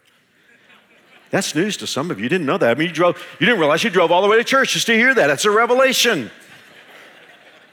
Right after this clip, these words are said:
And for those of you who have teenage kids, I just need you to understand when your teenage kid tells you you must do something, you don't necessarily have to do it.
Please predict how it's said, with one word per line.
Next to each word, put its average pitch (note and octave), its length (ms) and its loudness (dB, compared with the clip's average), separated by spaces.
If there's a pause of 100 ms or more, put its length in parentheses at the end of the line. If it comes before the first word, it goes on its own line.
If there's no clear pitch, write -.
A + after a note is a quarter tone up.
(920)
And A3 100 0
for A3 100 0
those B3 240 2
of B3 120 0
you B3+ 100 2
who A#3+ 120 4
have A3+ 140 0
teenage A#3+ 400 -2
kids, B3+ 320 0
I - 80 -4
just E3+ 260 -8
need E3+ 180 -6
you F3+ 80 -6
to F3+ 60 -2
understand F3 600 -4
when C#3+ 120 -4
your E3 100 -4
teenage F3+ 380 -6
kid D#3+ 240 -4
tells C#3+ 240 -6
you D#3 60 -12
you D3+ 160 -8
must E3 280 -6
do E3 100 -8
something, C3 460 -10
you B2 100 -6
don't C#3+ 180 -8
necessarily C#3 560 -6
have C#3+ 180 -2
to C#3 80 -16
do E3 180 -6
it. C3 140 -6